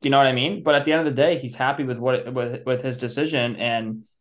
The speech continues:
I'm not gonna sit here and deny the fact that, you know, "Oh, I hate Cam Smith because he went to Live Golf." Like, no,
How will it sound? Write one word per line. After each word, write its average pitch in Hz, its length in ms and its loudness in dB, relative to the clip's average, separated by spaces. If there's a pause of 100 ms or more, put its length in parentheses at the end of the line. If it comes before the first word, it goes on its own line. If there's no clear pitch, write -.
(360)
I'm 269 160 2
not 131 180 2
gonna 117 180 -2
sit 113 180 -4
here 110 240 0
and 113 120 -4
deny 107 260 -2
the 107 80 -4
fact 110 340 -4
that, 110 260 0
you 117 80 -4
know, 107 220 -2
"Oh, 110 120 0
I 107 120 2
hate 113 280 -4
Cam 107 220 -4
Smith 117 320 -8
because 110 300 -6
he 113 60 -4
went 107 160 -2
to 98 60 -4
Live 110 200 -2
Golf." 110 340 0
Like, 104 180 -2
no, 101 460 -4